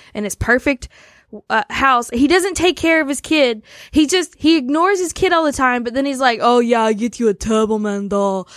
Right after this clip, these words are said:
on, like, the twenty-fourth of December, you nut job." He goes out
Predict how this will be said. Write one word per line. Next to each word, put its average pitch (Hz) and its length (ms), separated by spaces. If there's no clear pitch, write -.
on, 294 180
like, 320 220
the 294 120
twenty-fourth 294 800
of 240 140
December, 214 600
you 254 240
nut 247 380
job." 185 500
He 330 140
goes 370 360
out 339 380